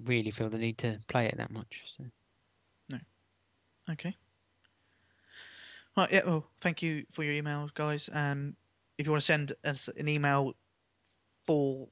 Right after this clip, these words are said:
Speaker 2: next week's show, which will be the Eurogamer one, if you wanna send us any specific questions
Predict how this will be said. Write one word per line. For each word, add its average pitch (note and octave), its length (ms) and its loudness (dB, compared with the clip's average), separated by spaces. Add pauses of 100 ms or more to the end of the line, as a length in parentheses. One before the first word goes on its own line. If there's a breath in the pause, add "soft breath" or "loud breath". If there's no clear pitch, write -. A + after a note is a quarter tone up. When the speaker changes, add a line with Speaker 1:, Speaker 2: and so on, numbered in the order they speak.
(120)
Speaker 2:
next E3+ 320 0
week's C3 200 -2
show, C3 340 -2
which - 140 -8
will C#3+ 60 -4
be C#3+ 140 0
the C3+ 100 -4
Eurogamer C3 600 2
one, C3 220 -10 (920)
if - 120 -12
you C#3 60 0
wanna C3+ 160 0
send C3+ 200 0
us - 180 -8
any C3+ 180 -2
specific - 400 -10
questions C#3 800 -4